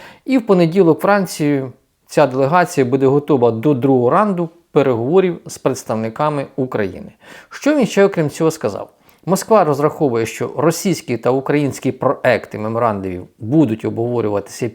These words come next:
саме під час другого раунду переговорів, а не раніше. На рахунок посередництва вони не хочуть бачити там Сполучених Штатів Америки. Єдине, друзі, додам, що сьогодні низка телеграм-каналів з посиланням на західну пресу пишуть про те, що, мовляв, американська делегація не буде в Туреччині. Вона буде.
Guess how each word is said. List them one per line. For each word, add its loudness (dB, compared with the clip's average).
саме 0
під -16
час 0
другого -2
раунду 0
переговорів, 0
а 2
не 0
раніше. -6
На 0
рахунок 0
посередництва 0
вони -4
не 0
хочуть -4
бачити -2
там -6
Сполучених -8
Штатів -4
Америки. -4
Єдине, 2
друзі, 0
додам, -2
що -8
сьогодні -4
низка -2
телеграм-каналів 0
з -18
посиланням 0
на 2
західну 0
пресу 0
пишуть -4
про -6
те, 0
що, -6
мовляв, 2
американська -2
делегація 0
не -2
буде -2
в -2
Туреччині. -8
Вона -4
буде. -10